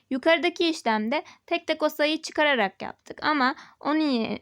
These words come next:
onun yerine şunu da yapabilirsiniz demiştim size. Şu aralıkları sayarsınız. Bunu da öyle yapalım. Bir, iki, üç, dört, beş.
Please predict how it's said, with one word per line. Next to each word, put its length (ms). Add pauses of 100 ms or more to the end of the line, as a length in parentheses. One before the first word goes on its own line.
(120)
onun 500
yerine 280
şunu 220
da 60
yapabilirsiniz 800
demiştim 400
size. 240
Şu 160
aralıkları 480
sayarsınız. 600 (120)
Bunu 200
da 200
öyle 180
yapalım. 520 (580)
Bir, 420 (140)
iki, 480
üç, 380 (100)
dört, 220 (240)
beş. 520